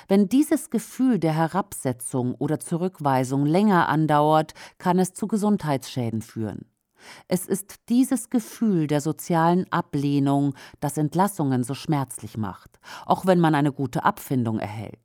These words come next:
Eine weitere von Robertson zitierte Studie untersucht britische Beamte. Das Ergebnis:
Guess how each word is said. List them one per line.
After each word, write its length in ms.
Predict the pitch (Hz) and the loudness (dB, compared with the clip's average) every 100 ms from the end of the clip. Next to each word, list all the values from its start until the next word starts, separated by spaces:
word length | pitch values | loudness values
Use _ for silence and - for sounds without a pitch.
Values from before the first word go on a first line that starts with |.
| _ _ _ _ _ _ _ _ _ _ _ _ - - - | _ _ _ _ _ _ _ _ _ _ _ _ -20 -20 -4
Eine 200 | - 220 | 2 6
weitere 400 | 196 185 185 220 | 6 6 2 -2
von 240 | 262 277 254 | 0 2 4
Robertson 500 | 233 226 - 220 208 | 4 2 -2 0 0
zitierte 500 | - - 214 208 190 | -2 -4 -2 -2 -4
Studie 420 | - 180 180 185 | -4 -2 0 2
untersucht 600 | 151 170 160 175 - - | 0 0 -2 -2 -6 -12
britische 440 | - 151 - 151 160 | -8 -6 -6 -6 -2
Beamte. 600 | 170 135 107 - - - _ - | -2 -2 -4 -12 -18 -18 _ -6
Das 180 | 160 175 | -4 -2
Ergebnis: 760 | 170 180 180 185 180 180 - | 0 0 0 0 -2 -2 -14